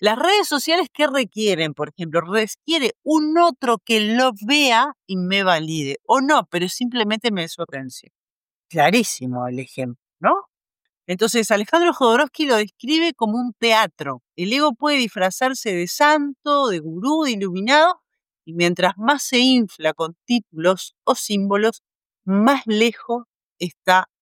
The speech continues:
de la verdad. Él decía, "El ego espiritual es como un actor que interpreta el papel de iluminado", y lo, lo más importante, ¿no? Se lo cree.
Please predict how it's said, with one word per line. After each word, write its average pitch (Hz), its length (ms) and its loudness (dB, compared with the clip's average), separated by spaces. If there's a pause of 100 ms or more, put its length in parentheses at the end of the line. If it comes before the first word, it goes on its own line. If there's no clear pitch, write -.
(120)
de 151 140 -2
la 151 200 2
verdad. 131 440 -4
Él 214 180 0
decía, 156 400 -4 (540)
"El 196 240 2
ego 277 300 4
espiritual 226 800 0
es 208 140 -12
como 226 240 -2
un 240 100 0
actor 220 720 0
que 185 80 -8
interpreta 190 800 0 (100)
el 190 200 -2
papel 247 520 0
de 220 60 0
iluminado", 190 880 0
y 196 260 0
lo, 254 400 2
lo 180 180 0
más 202 180 0
importante, 175 640 0
¿no? - 180 -2
Se - 300 -2
lo 190 140 2
cree. 131 320 -6